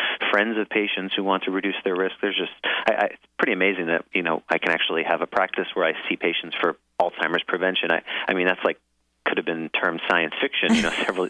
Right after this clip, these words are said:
several years ago. So I think we're making a lot of progress. But most of the things that I see are gonna be Alzheimer's. Um, I would say once in a while I see someone with another, I guess I would say it's a neurodegenerative disease, which basically means the brain is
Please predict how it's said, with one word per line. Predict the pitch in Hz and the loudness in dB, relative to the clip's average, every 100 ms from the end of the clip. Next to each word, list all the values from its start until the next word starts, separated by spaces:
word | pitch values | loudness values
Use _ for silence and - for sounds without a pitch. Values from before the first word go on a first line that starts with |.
| - | 0
several | 113 95 | 0 0
years | 87 110 104 | 0 -2 0
ago. | 85 78 - - - | 0 -2 -2 -4 0
So | 131 | 0
I | |
think | 120 165 | 0 -2
we're | 131 | -2
making | 120 123 | -2 -2
a | 110 | 2
lot | 101 | 2
of | - | 2
progress. | 110 101 90 - - | 2 2 2 0 -2
But | 101 - - | -2 -4 -6
most | 135 151 196 - | -2 0 -2 -4
of | 170 | -4
the | 151 | -2
things | 143 131 | -2 0
that | 127 | 0
I | 113 - | 0 0
see | 120 110 | -2 0
are | 98 | 0
gonna | 104 113 | 0 0
be | |
Alzheimer's. | 113 104 - 95 98 92 | 2 2 2 2 2 0
Um, | 87 92 - - - | 0 0 -2 -4 0
I | 123 | 0
would | 127 | 2
say | 135 | -2
once | 104 113 127 - | 0 0 0 0
in | 131 | 2
a | |
while | 120 113 107 | 4 4 2
I | 101 | 0
see | 110 - | -4 -2
someone | 104 101 | -2 0
with | 95 - | -2 -2
another, | 95 104 104 101 98 - - - - | 0 2 2 2 0 -4 -8 -8 -2
I | - 95 95 | 0 0 0
guess | 98 - | -2 0
I | 95 | 2
would | 92 90 - | 2 0 -2
say | 95 | -2
it's | - | -2
a | 87 87 | -4 -2
neurodegenerative | 98 120 127 123 110 101 - 104 104 98 - 90 | -2 0 0 -2 -2 -4 -2 0 0 0 0 -4
disease, | 90 85 90 87 | -4 -2 -2 -2
which | 90 - | -4 -4
basically | 92 - 95 | -4 -2 -2
means | 92 87 | -2 -2
the | 87 | -4
brain | - 98 101 101 | 0 2 2 2
is | 95 | 0